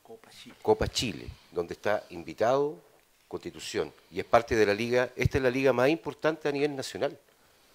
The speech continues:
Speaker 2: O sea, por favor, no, u-, ubiquémonos en qué contexto estamos. O sea, no podemos, eh, quedar, eh, ajenos nosotros como municipio a apoyar inmediatamente este tipo de actividades.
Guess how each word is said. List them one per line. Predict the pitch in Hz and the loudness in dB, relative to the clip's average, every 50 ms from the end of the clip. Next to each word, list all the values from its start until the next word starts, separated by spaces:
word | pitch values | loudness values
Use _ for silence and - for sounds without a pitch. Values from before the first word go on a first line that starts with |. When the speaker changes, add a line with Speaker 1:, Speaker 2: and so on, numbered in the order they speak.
| _ _ _ _ _ - | _ _ _ _ _ -18
Speaker 2:
O | - | -6
sea, | - - 101 92 - - - - - - - - - - - - - - _ - | 0 2 2 2 0 -2 -16 -20 -20 -20 -20 -20 -20 -20 -20 -20 -20 -20 _ -8
por | 90 80 | -8 -6
favor, | - 80 87 123 147 | -2 2 2 2 2
no, | 139 107 95 87 - | 2 -2 -6 -6 -8
u-, | 90 87 80 98 | -8 -8 -8 -8
ubiquémonos | 98 90 78 - 98 139 156 170 170 160 156 | -8 -10 -6 0 2 4 6 6 6 6 6
en | 135 - | 4 4
qué | - 143 | 2 0
contexto | 143 123 - 143 127 - 117 | -2 -2 -2 -4 -8 -8 -8
estamos. | 107 - - 185 233 202 113 - _ _ - _ _ - - - - - - - - - | -8 -2 -2 -2 -2 -2 -6 -12 _ _ -20 _ _ -20 -20 -20 -20 -20 -20 -20 -20 -14
O | - | -6
sea, | 98 139 131 - | -2 -2 -2 0
no | 113 117 120 | 0 -2 0
podemos, | 113 120 117 120 123 135 156 170 175 175 180 190 - - | 2 2 4 6 6 6 6 6 4 2 2 0 0 0
eh, | 113 110 110 110 107 107 107 104 - | 0 0 2 2 2 2 2 0 0
quedar, | - 104 104 104 110 123 135 143 143 147 151 - | 0 4 8 10 12 12 12 12 10 8 4 2
eh, | 104 101 98 98 98 98 98 95 95 87 - - | 0 0 0 0 0 0 0 0 -2 -2 -4 -8
ajenos | - - 71 80 85 - - - - 147 175 190 170 143 127 - | -10 -8 -6 -6 -6 -6 -4 2 6 8 8 10 10 8 6 6
nosotros | 101 95 - 131 131 143 | 0 -2 -2 -2 -4 -4
como | - - 131 135 | -4 -4 -4 -4
municipio | 127 113 110 107 - - 135 131 117 - 120 131 143 - - - - - - - - - - - _ - | -2 -2 -4 -4 -4 -4 -4 -4 -4 -4 -4 -4 -4 -6 -10 -20 -20 -20 -20 -20 -20 -20 -20 -20 _ 2
a | 92 98 101 98 | 6 8 8 8
apoyar | - - 90 95 90 104 127 156 | 8 6 4 6 10 10 10 10
inmediatamente | 180 165 151 127 98 98 110 143 - 190 180 185 196 196 - 196 | 10 8 6 8 8 10 10 8 8 8 8 8 6 6 4 -2
este | - 180 | -2 -2
tipo | 160 185 185 185 180 | -4 -4 -4 -2 -2
de | 180 | -2
actividades. | 165 - - 147 160 202 233 233 180 | -4 -4 -4 -2 -2 -2 -2 -4 -6